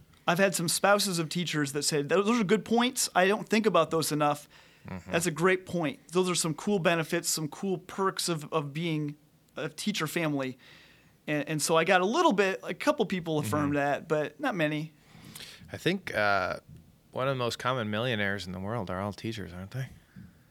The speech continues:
Speaker 1: It's, it's, it's not uncommon.
Speaker 2: It's not uncommon.
Speaker 1: I, I work with a, I work with a lot of teachers that are doing really well.
Speaker 2: Mm-hmm.
Speaker 1: I work with a lot of first, second, third year teachers just bec-,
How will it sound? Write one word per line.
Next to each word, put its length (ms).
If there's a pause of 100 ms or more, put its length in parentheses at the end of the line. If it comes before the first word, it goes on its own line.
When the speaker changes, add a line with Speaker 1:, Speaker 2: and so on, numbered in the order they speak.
(380)
Speaker 1:
It's, 400
it's, 240
it's 160
not 220
uncommon. 440
Speaker 2:
It's 140
not 220
uncommon. 500 (400)
Speaker 1:
I, 400 (300)
I 160
work 200
with 140
a, 40 (120)
I 60
work 180
with 100
a 40
lot 240
of 80
teachers 480
that 180
are 260 (160)
doing 320 (280)
really 240
well. 300
Speaker 2:
Mm-hmm. 320 (220)
Speaker 1:
I 60
work 260
with 140
a 60
lot 240
of 100
first, 340
second, 300
third 260
year 120
teachers 560 (100)
just 240 (160)
bec-, 220